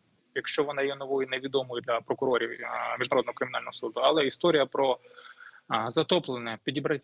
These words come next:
підірвання дамби, вона відома усім. Власне, питання, а, щодо притягнення до відповідальності, воно буде полягати не стільки в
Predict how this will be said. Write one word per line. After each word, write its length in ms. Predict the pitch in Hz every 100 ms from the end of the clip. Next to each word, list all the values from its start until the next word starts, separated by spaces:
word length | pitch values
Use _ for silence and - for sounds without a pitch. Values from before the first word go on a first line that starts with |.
| -
підірвання 640 | 156 165 165 170 165 135
дамби, 420 | 131 156 180 143
вона 280 | 127 143 147
відома 320 | 139 143 131
усім. 360 | 123 107 113 110
Власне, 360 | 139 160 -
питання, 800 | 143 156 170 165 160 143 135 123 -
а, 280 | 123 120 -
щодо 420 | - - 156 151
притягнення 500 | - 147 170 156 147
до 60 |
відповідальності, 760 | 151 165 160 214 185 151 - 135
воно 440 | 143 170 180 151
буде 300 | 143 147 156
полягати 720 | 147 143 139 131 156 147 - 139
не 160 | 151
стільки 400 | - - 156
в 40 | -